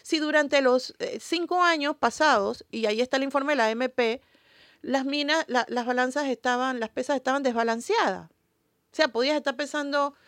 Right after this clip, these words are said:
sesenta libras de, de algo y, y, y te marcaba once. Entonces, si no teníamos control ni sobre las pesas, vamos a tener control sobre lo que contaminan. Cada vez que tú le hablas a los mineros de la contaminación, te dicen,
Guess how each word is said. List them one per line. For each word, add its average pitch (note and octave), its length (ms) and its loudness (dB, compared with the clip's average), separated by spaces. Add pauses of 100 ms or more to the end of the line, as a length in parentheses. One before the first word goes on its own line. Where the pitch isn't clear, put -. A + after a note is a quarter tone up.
(160)
sesenta C4 440 -2
libras C#4 360 0
de, G3+ 560 -2
de G#3 120 -2
algo C#4+ 420 4
y, C#4 60 0
y, G#3+ 580 -8
y G3 60 -16
te A3+ 100 -4
marcaba B3 420 -2
once. D#4 460 -2 (460)
Entonces, - 320 -4
si C#4+ 100 -2
no C#4+ 140 -2
teníamos F4 400 -2
control D4+ 600 2
ni D4+ 120 -2
sobre A#3 300 0
las A3 160 2
pesas, A3 600 -2 (280)
vamos E4+ 280 2
a E4 40 0
tener A#3 340 -4
control D4 800 2 (260)
sobre B3+ 300 2
lo A#3 100 2
que A3+ 140 -2
contaminan. A#3 680 2
Cada E4 240 4
vez F4+ 120 0
que - 100 -4
tú E4 120 -2
le D#4+ 80 4
hablas E4 240 4
a - 20 4
los A#3+ 140 2
mineros A#3+ 400 0
de D#4 60 2
la G#3+ 100 0
contaminación, G3+ 760 -6
te A3 80 -4
dicen, B3 300 -8